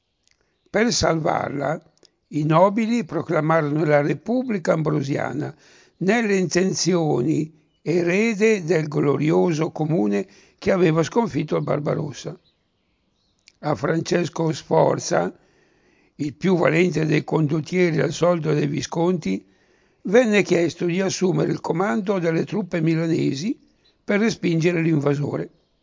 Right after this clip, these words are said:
Ma lo Sforza indugiava perché voleva gli venisse offerto lo scettro di duca.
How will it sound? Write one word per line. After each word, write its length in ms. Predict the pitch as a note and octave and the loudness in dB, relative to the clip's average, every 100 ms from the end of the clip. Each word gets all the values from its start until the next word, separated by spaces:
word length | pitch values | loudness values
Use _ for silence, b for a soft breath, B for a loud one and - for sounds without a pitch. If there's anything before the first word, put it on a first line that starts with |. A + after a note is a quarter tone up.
| _ _ _ _ b b b | _ _ _ _ b b b
Ma 120 | B3+ | 0
lo 160 | B3+ A#3 | 2 2
Sforza 480 | - G#3+ A3+ A3 E3+ | 0 0 2 0 0
indugiava 760 | F#3+ E3+ G3+ D#3 C3 D3+ D#3+ | 0 0 0 2 2 2 0
perché 320 | D3 F#3 - E3 | -2 -4 -2 -2
voleva 600 | D#3+ F3+ G3 G3 G#3 - b b b b | 0 2 2 2 0 -2 b b b b
gli 220 | - E3+ | -2 0
venisse 540 | E3 E3+ F#3+ E3 - | 2 4 4 2 2
offerto 640 | D3+ B2+ G3+ A3 A3 A3+ G#3+ | 0 0 2 2 2 0 0
lo 180 | E3+ F3 | 0 -2
scettro 480 | - F#3+ D#3+ F3+ | -2 -4 -2 -4
di 220 | E3 D#3+ D3 | -2 -2 -2
duca. 360 | C#3+ C3+ - | -4 -6 -10